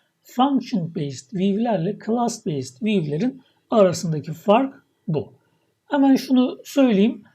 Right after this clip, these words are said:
Ben class-based view'ler konusunda çok iyi değilim arkadaşlar. Yani şey, genelde hep function-based view'ler yazarak,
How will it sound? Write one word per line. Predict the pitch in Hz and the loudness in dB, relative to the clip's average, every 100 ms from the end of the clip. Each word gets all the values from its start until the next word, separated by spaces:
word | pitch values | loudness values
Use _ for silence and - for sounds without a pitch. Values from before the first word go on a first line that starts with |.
| _ - | _ -2
Ben | 247 247 | 0 0
class-based | 240 240 240 269 220 214 220 | 0 0 0 -2 -2 -2 -2
view'ler | 214 214 214 214 | 0 2 0 0
konusunda | 220 202 214 | -2 0 -2
çok | 175 220 220 | -2 -2 -2
iyi | 202 | 0
değilim | 214 165 135 | 0 -2 -4
arkadaşlar. | 127 117 127 - 226 | -8 -6 -8 -6 -4
Yani | 180 156 156 156 - - | -4 -4 -4 -6 -8 -10
şey, | - 202 - _ _ _ - | -8 -8 -8 _ _ _ 0
genelde | 196 190 185 | 2 2 0
hep | 190 | 0
function-based | - 190 170 190 156 160 147 - | -2 -2 -2 -4 -6 -4 -6 -6
view'ler | 170 165 165 160 | -2 0 0 -2
yazarak, | 160 156 147 123 | -4 -2 -4 -4